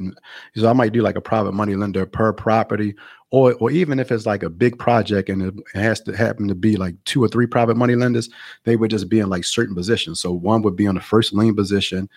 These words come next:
the, um, second lender would be on the second position, the third lender would be on the third position. So we actually can have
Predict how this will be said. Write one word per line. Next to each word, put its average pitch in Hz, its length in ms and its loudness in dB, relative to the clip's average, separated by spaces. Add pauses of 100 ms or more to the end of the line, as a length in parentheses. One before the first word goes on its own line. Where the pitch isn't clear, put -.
(380)
the, 101 140 -2
um, 95 200 0
second 113 320 2
lender 104 200 4
would 98 100 2
be 98 80 4
on 95 80 0
the 90 60 -2
second 107 340 0
position, 90 400 0
the 87 80 -4
third 104 240 0
lender 95 200 0
would 87 120 -6
be 87 80 -4
on 85 80 -6
the 78 60 -10
third 95 260 -2
position. 80 340 -6
So 92 160 -4
we 98 260 0
actually 107 280 0
can 123 220 -2
have 92 240 0